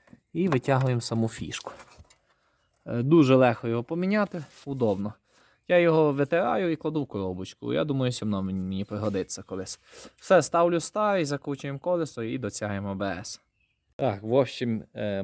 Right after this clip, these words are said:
поки що відкрутив підкрильник. Е, забрав підкрильник, відкрутив цей омивач. І, е, зараз, е, ві-, є в мене доступ хороший. Я відкрутив от болтики і пробуємо ми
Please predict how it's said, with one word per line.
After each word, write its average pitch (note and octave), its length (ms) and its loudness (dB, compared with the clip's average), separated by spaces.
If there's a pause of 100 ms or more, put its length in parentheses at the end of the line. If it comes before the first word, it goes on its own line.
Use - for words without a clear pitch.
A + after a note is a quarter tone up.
поки A#2+ 260 -4
що G#2 180 -8
відкрутив G#2+ 600 -2 (640)
підкрильник. G#2+ 880 2 (1120)
Е, A2 160 -6
забрав A2 360 2
підкрильник, D3 640 -4
відкрутив A#2 720 -4 (240)
цей A2 240 -6
омивач. A2 680 -2 (320)
І, B2 360 0 (680)
е, G#2 240 -4
зараз, B2 560 4
е, G#2 200 -4
ві-, G#2 180 -6 (220)
є A#2+ 340 0
в A2 40 4
мене G#2 220 0
доступ B2+ 460 -2
хороший. E3 580 -4 (600)
Я G#2+ 100 -2
відкрутив G#2 600 -4
от G2 100 -6
болтики D3 600 -4
і C3 280 -6 (300)
пробуємо A2+ 480 -2
ми G#2+ 220 -2